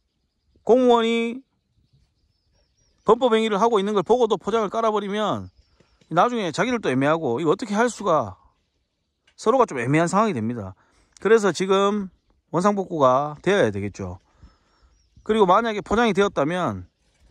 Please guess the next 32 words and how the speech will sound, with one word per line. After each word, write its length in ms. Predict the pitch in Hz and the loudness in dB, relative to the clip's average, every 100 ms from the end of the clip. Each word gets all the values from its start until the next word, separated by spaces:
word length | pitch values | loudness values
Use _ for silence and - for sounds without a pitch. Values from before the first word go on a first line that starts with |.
| _ | _
이제 120 | 180 | -12
자기 280 | - 294 294 | -2 0 2
마음대로 340 | 269 247 277 | 2 2 0
다니는 300 | 214 226 208 | 0 0 -2
거죠. 340 | 110 98 95 98 _ _ _ - _ _ - | -4 -6 -10 -14 _ _ _ -20 _ _ 0
동네 260 | 226 269 | 4 4
사람들 320 | 233 226 208 | 4 2 0
지금 600 | 170 196 196 190 185 180 143 _ _ _ | -2 0 2 4 2 0 -6 _ _ _
어느 200 | 247 247 | 0 2
정도 480 | 202 180 196 170 180 | 2 2 4 6 4
몇 160 | 151 196 | 0 0
명은 500 | 226 202 190 139 110 | 0 2 0 -2 -2
제가 200 | 175 175 | -2 0
봤을 240 | 170 156 | 0 -4
때, 420 | 160 180 151 92 - _ _ _ _ _ _ | -4 0 0 -4 -14 _ _ _ _ _ _
어, 440 | 120 131 131 127 127 | 0 2 4 4 2
이 60 | 185 | 2
사람에게 520 | 233 220 165 160 185 | 2 2 0 -4 -2
벌써 200 | 175 180 | -4 -4
작업당했는 580 | - 196 208 139 175 226 | -2 -2 0 -2 0 -2
것 60 | |
같습니다. 720 | 135 - 175 165 101 104 104 _ _ _ _ _ _ _ - _ _ _ _ _ | -4 -4 -10 -8 -10 -10 -12 _ _ _ _ _ _ _ -20 _ _ _ _ _
뭐 80 | - | -10
식사를 320 | 147 214 233 160 | -8 0 2 2
같이 220 | 147 190 | 0 -2
했다, 460 | 202 196 143 98 _ | 0 2 2 -2 _
이 200 | 175 220 | -6 0
말 180 | 226 233 | 2 2
자체가 380 | 226 220 247 196 | 2 -2 0 0
벌써 240 | 165 185 | 0 -4
작업당한 500 | 143 135 196 120 113 | -4 -4 -2 -2 -2
거죠. 380 | 185 131 95 90 | -4 -8 -12 -14